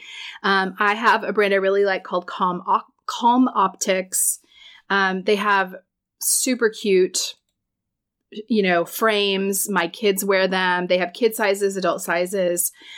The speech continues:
Um, and they're just really good at blocking blue light and, like,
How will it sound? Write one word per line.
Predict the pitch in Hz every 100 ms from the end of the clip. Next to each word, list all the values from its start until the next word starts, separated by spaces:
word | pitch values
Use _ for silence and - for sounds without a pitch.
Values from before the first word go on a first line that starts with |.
| - -
Um, | 196 190
and | 214 226
they're |
just | 226 226
really | 214 214 196
good | 196 196
at | -
blocking | 180 180 196
blue | 196 247
light | 170 190
and, | 202
like, | 185 175